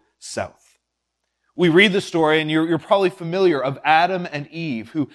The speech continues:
who ate the fruit of the tree of knowledge of good and evil, where God told them not to. And in that, they break relationship with God. Sin enters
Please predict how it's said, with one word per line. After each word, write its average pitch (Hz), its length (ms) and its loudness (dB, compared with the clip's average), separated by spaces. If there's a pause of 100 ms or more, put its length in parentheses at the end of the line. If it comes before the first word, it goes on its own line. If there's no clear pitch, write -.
(160)
who 156 240 -2
ate 165 320 0
the 165 80 -6
fruit 175 460 -2
of 151 160 -4
the 143 100 -6
tree 170 340 -6
of 160 120 -4
knowledge 156 320 -6
of 131 120 -8
good 147 140 -4
and 143 120 -6
evil, 135 280 -4
where 123 120 -4
God 135 320 0
told 185 180 -6
them 151 200 -12
not 139 380 -8
to. - 120 -20 (840)
And 175 260 -2
in 220 200 0
that, 170 240 0
they 165 100 4
break 147 720 -2
relationship 160 840 -4
with - 220 -20
God. - 300 -20
Sin 220 520 -4 (120)
enters 196 640 -4